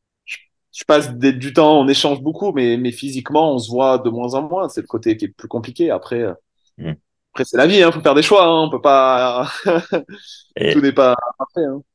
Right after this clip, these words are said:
Speaker 2: tu me disais que t'allais faire un foot juste après. C'est ta façon à toi, un peu à la Ben Père, de, de faire du physique, ou c'est juste pour passer du temps avec tes potes, c'est quoi ?
Speaker 1: Alors, en fait, nous, c'est un, c'est un club qu'on a monté il y a trois ans et demi,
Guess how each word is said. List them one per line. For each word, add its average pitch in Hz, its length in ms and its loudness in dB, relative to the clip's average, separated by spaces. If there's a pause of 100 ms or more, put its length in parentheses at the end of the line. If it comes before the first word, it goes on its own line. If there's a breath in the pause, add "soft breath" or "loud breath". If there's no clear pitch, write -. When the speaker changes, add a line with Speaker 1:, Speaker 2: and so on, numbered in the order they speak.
(120)
Speaker 2:
tu 95 140 -8
me 95 60 -4
disais 101 160 2
que 110 60 0
t'allais 87 220 4
faire 90 200 4
un 87 100 4
foot 104 220 -4
juste 92 220 -8
après. 123 380 0
C'est - 200 -10
ta 87 280 4
façon 98 340 -2
à 92 80 0
toi, 110 180 0
un 101 60 0
peu 98 200 -2
à 90 60 2
la 85 420 -2
Ben 92 280 -10
Père, 107 300 -2
de, 85 160 -8
de 87 100 -10
faire 92 200 -4
du 95 100 -12
physique, 147 460 -6
ou 98 80 -12
c'est 95 140 -6
juste 110 260 -6
pour 98 120 -2
passer 92 240 0
du 92 120 -10
temps 101 100 0
avec 90 120 0
tes 107 140 0
potes, 143 280 -2
c'est 92 120 -10
quoi ? 98 220 -8 (160)
Speaker 1:
Alors, 175 400 -2
en 165 140 -2
fait, 233 160 4
nous, 214 100 -4
c'est 208 140 -4
un, 143 560 0
c'est - 140 -10
un 139 120 -6
club 180 220 -2
qu'on 151 140 -6
a 143 80 -2
monté 143 240 -4
il - 20 4
y 160 40 4
a 156 60 0
trois 151 280 -4
ans 151 100 -4
et 156 60 -2
demi, 175 340 -8